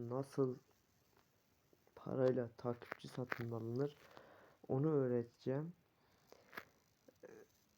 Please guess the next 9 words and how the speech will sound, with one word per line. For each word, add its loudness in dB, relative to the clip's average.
Videoyu 4
beğenip 8
abone 4
olmayı 2
unutmayın. 0
Videoya 4
geçelim. -6
Öncelikle 4
şöyle -2